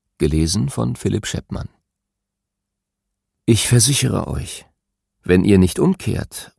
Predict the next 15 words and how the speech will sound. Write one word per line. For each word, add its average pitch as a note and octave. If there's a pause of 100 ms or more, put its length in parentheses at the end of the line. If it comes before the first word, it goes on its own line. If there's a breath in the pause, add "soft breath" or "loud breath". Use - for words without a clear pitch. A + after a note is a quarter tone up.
und G#2
werdet B2
wie C#3+
die D3+
Kinder, D#3 (680)
werdet G#2+
ihr A#2
nie A2
ins D#2+
Himmelreich D2
kommen. D#2 (1200)
Jesus E2
von G2
Nazareth. - (2750)
Prolog. C3